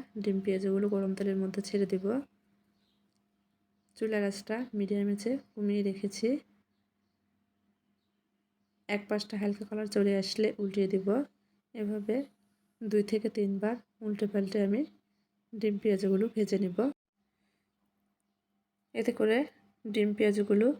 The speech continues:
মুচমুচে হবে। যারা এখনও এভাবে ডিম পেঁয়াজু তৈরি করে খাননি, তারা চাইলে এভাবে ডিম পেঁয়াজু তৈরি করে দেখতে পারেন। বিশ্বাস করেন, ইফতারের প্লেটটা কিন্তু সঙ্গে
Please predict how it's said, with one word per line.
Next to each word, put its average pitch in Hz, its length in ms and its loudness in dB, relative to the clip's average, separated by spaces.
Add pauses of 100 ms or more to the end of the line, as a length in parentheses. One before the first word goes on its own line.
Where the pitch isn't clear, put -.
(460)
মুচমুচে 208 480 -2
হবে। 196 300 2 (340)
যারা 208 260 2 (200)
এখনও 202 380 -4
এভাবে 202 340 2 (520)
ডিম 208 260 2
পেঁয়াজু 202 340 4
তৈরি 202 280 2
করে 208 180 0
খাননি, 196 480 2 (460)
তারা 208 180 -2
চাইলে 202 400 2 (540)
এভাবে 208 300 -2
ডিম 196 240 0
পেঁয়াজু 196 300 0
তৈরি 196 220 0
করে 196 200 0
দেখতে 202 300 -8
পারেন। 196 280 2 (560)
বিশ্বাস 208 380 -4
করেন, 208 300 -2 (840)
ইফতারের 226 460 0
প্লেটটা 208 360 2
কিন্তু 208 300 4
সঙ্গে 208 300 2